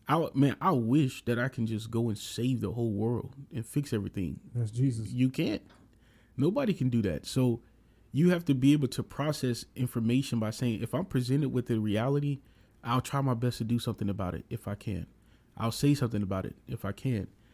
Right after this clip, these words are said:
Speaker 1: I bring light to it if it can bring an impact or a difference. Do something." But if it's not something God called you to do,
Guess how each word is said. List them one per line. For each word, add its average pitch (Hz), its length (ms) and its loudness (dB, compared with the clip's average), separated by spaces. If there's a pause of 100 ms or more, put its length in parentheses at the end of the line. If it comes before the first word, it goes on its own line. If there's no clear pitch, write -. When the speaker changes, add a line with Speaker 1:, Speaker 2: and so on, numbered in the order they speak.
(140)
Speaker 1:
I 120 140 0
bring 123 260 4
light 139 220 0
to 113 180 0
it - 100 -6
if 127 200 -4
it 127 100 0
can 123 140 0
bring 135 240 2
an 120 80 2
impact 123 460 -4
or 107 80 0
a 98 40 -2
difference. 117 400 -4
Do 208 180 0
something." 107 440 -4 (580)
But 135 300 6
if 131 200 2
it's 170 160 6
not 143 260 2
something 135 200 0
God 117 280 -2
called 139 280 0
you 131 100 4
to 127 120 4
do, 139 320 2